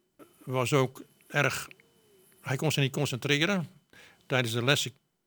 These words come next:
keek hij vaak naar buiten door het raam en hij zat te dromen. Hij vergat op te schrijven in zijn agenda, eh, wat het huiswerk was en wanneer er een proefwerk was. Kortom, eh, eh, het was eigenlijk, eh, een moeizame zaak.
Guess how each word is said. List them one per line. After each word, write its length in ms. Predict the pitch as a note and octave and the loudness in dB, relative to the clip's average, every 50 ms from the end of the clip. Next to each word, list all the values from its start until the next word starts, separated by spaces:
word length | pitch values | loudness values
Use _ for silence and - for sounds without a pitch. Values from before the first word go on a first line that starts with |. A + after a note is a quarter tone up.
| _ _ - | _ _ 0
keek 260 | - C#3 B2+ A#2 - | 2 2 2 2 0
hij 100 | C3+ A#2 | -4 -2
vaak 320 | G#2+ C3 B2+ A#2+ A#2 - - | 0 2 4 4 2 2 -2
naar 160 | B2 A2+ A2 | -4 -2 2
buiten 360 | B2 C#3+ C#3+ D3+ C3+ C#3+ C3+ | 4 4 6 4 4 0 -2
door 100 | B2+ B2 | -2 -2
het 100 | A#2+ - | -2 0
raam 320 | C#3 C#3 C#3 C#3+ C#3+ C3 | 2 2 4 4 2 2
en 180 | B2+ B2 A#2+ A#2+ | 0 -2 -2 0
hij 200 | A#2+ A#2 A2+ A#2 | 0 0 0 0
zat 160 | A2+ C3 A#2 | 0 0 0
te 100 | - A#2+ | -2 -2
dromen. 480 | A2 A#2+ C#3 D3 D3+ D3 C#3+ D3+ D#3 - - - - - - - - - - - - - - _ | 0 4 4 4 4 4 2 -2 -6 -8 -12 -18 -20 -20 -20 -20 -20 -20 -20 -20 -20 -20 -18 _
Hij 140 | - B2+ B2 | -6 -4 -4
vergat 340 | A2 A#2 - - D3+ C3 - | -4 -4 -2 -2 -2 0 0
op 140 | - C#3 - | -2 -4 -2
te 80 | - C3+ | 0 0
schrijven 360 | - - C#3+ C3+ C3 B2 B2 | 0 2 4 4 4 4 2
in 60 | A#2 | 0
zijn 140 | G#2 C3+ B2 | 0 0 0
agenda, 680 | A#2+ - - C#3+ C3+ B2+ A#2+ A#2 A2+ A#2 A#2+ B2 A#2+ A#2 A#2 A2+ | 0 2 2 2 2 2 2 2 2 2 2 2 2 2 2 0
eh, 120 | A2+ A2+ A#2+ - _ _ _ - - - - - - - - - _ _ _ _ _ _ _ | 0 -4 -6 -10 _ _ _ -20 -20 -20 -20 -20 -20 -20 -20 -20 _ _ _ _ _ _ _
wat 280 | - C3 B2 A#2 - - | -4 -4 -4 -4 -4 -8
het 140 | C3 G2+ | -6 0
huiswerk 500 | - C#3 D3 D#3+ C#3 C#3+ C#3+ C#3 C#3 C3+ | 6 6 8 8 6 6 4 4 4 4
was 260 | - C#3+ C#3 C#3+ C3+ A#2+ | 2 4 4 4 4 2
en 120 | C3 A#2 | 0 0
wanneer 260 | A#2+ A#2+ B2 B2 A#2+ | 0 0 0 0 -2
er 60 | A#2 A2+ | -2 -2
een 80 | A#2 | -4
proefwerk 440 | G#2+ - F3 D3+ C#3 C#3+ C#3+ C#3 C3+ | -2 0 2 2 4 4 4 4 4
was. 340 | C3 C3 C3 C#3 B2+ - - | 4 4 4 4 2 0 -2
Kortom, 520 | - C#3+ C3 B2 - C#3+ B2+ B2+ C3 B2+ | 0 0 0 0 2 0 2 2 2 4
eh, 160 | B2+ B2 A#2+ A#2+ B2 A#2 - _ _ _ _ _ _ _ _ _ _ - - - - - _ _ _ _ _ _ _ - | 4 4 4 2 0 -2 -8 _ _ _ _ _ _ _ _ _ _ -20 -20 -20 -20 -20 _ _ _ _ _ _ _ -10
eh, 360 | - B2+ B2 B2 B2 B2+ B2+ B2+ | -4 0 4 6 6 6 6 4
het 120 | B2 A#2 - - | 2 -2 0 2
was 160 | C#3+ B2+ C#3+ | 2 2 4
eigenlijk, 360 | C#3 B2 B2 B2 B2 A2+ - | 2 2 2 2 0 0 0
eh, 120 | C3+ B2+ B2 | 2 4 4
een 80 | B2 B2 | 4 4
moeizame 440 | C3+ D3 C#3+ A#2+ C3+ C3 B2 B2 A#2+ | 4 4 4 6 6 4 4 4 2
zaak. 360 | G#2+ C3 B2+ C3+ D3+ D#3+ | 2 4 4 4 4 2